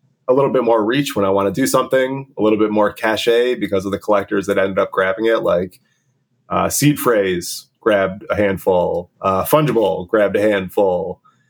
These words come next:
Like, there was, like, some major collectors. I think, like, the Medici Emerging Collection grabbed a couple. Like,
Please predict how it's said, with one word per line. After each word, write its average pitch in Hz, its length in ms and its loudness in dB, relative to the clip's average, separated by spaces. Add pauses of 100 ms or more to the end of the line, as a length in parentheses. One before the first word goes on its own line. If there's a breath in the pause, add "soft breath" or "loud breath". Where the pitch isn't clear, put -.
(300)
Like, 131 240 2
there 156 140 2
was, 147 220 0
like, 160 180 2
some 165 160 2
major 156 280 2
collectors. 131 580 0
I 117 60 0
think, 127 260 -2
like, 120 220 0
the 110 240 2
Medici 120 560 -2
Emerging 117 400 0
Collection 101 640 -4
grabbed 98 340 0
a 110 40 -6
couple. 98 520 -2
Like, 101 380 -2